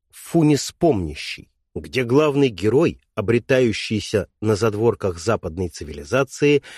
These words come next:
воплощает собой, подобно Менделю, гения памяти. Вавилон, Лондон и Нью-Йорк своим яростным блеском поражают воображение человеческое.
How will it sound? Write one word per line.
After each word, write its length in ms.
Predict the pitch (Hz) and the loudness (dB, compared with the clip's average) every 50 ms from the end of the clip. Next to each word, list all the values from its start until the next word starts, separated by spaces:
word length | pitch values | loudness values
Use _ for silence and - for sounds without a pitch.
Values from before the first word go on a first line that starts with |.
| - - - | -20 -12 -4
воплощает 680 | - 160 160 - 170 156 - - - 185 180 170 147 - | -4 -4 0 0 0 0 0 0 0 2 2 2 0 0
собой, 460 | - - 156 143 135 160 165 160 139 | -2 -2 -2 0 2 2 2 2 0
подобно 540 | - - 131 127 120 135 117 95 90 90 87 | 0 -2 -2 2 2 2 2 2 -4 -4 -4
Менделю, 640 | 82 85 110 143 151 147 139 147 143 147 156 147 - _ _ _ _ _ _ _ _ _ - | -2 0 2 2 2 4 4 4 4 4 2 2 0 _ _ _ _ _ _ _ _ _ -18
гения 680 | 92 87 80 104 113 101 90 90 92 98 104 110 113 110 _ _ _ | -16 -10 -4 -2 0 0 0 -2 -2 -2 -2 -2 -4 -8 _ _ _
памяти. 560 | - 135 110 82 73 65 _ - - - - _ _ _ _ _ _ _ _ _ _ _ _ _ _ _ _ _ _ _ _ _ _ _ _ - | -4 -4 -2 -4 -6 -12 _ -20 -20 -20 -20 _ _ _ _ _ _ _ _ _ _ _ _ _ _ _ _ _ _ _ _ _ _ _ _ -6
Вавилон, 680 | 82 101 107 98 107 110 117 127 139 127 101 87 80 _ _ | -2 -2 2 4 4 4 4 4 2 2 0 -4 -6 _ _
Лондон 600 | - 90 107 113 127 135 131 127 104 90 110 101 101 | -2 0 2 4 4 4 4 2 2 2 0 0 0
и 160 | - - 117 | -2 -2 -2
Нью-Йорк 640 | 104 98 80 87 87 85 82 110 131 117 - _ - | -2 -2 -4 -4 -8 -4 0 2 2 2 2 _ -14
своим 380 | - - - 98 104 113 117 113 | -14 -6 -2 0 0 2 2 0
яростным 640 | 104 80 82 123 127 127 110 - - - 123 120 110 | -2 -2 -2 -2 0 0 -2 -4 -2 -2 0 0 0
блеском 560 | 92 101 113 139 135 - - - 131 131 120 | 0 2 2 2 2 0 -2 -2 -2 -2 0
поражают 640 | - 123 117 117 104 92 123 127 127 127 120 113 - | 0 0 0 0 -2 0 0 2 2 2 0 0 -4
воображение 880 | - - 120 123 123 110 107 120 113 95 - 110 104 104 104 101 101 92 | -8 -4 -2 -2 0 0 0 -2 -2 0 2 0 0 2 2 0 0 -2
человеческое. 960 | - - 104 98 98 90 101 92 - - - - - _ - - - - | -4 -4 -4 -4 -4 -2 -4 -4 -4 -8 -14 -16 -18 _ -16 -18 -18 -18